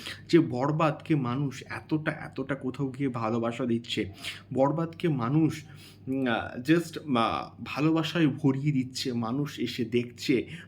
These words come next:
মানুষ এসে, আহ, just, আহ, এনজয় করছে, শাকিব খানকে দেখছে, এনজয় করছে। তারা এই রকমের সিনেমা কিন্তু এর আগে দেখেনি এবং বাংলাদেশে at least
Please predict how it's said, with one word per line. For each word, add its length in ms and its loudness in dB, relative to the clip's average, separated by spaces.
মানুষ 380 0
এসে, 420 0
আহ, 580 4
just, 400 0
আহ, 320 0
এনজয় 500 4
করছে, 440 2
শাকিব 400 -2
খানকে 340 0
দেখছে, 400 -2
এনজয় 340 2
করছে। 240 -2
তারা 300 0
এই 260 4
রকমের 440 4
সিনেমা 380 -2
কিন্তু 300 -2
এর 140 2
আগে 180 0
দেখেনি 560 0
এবং 260 4
বাংলাদেশে 640 2
at 280 0
least 180 0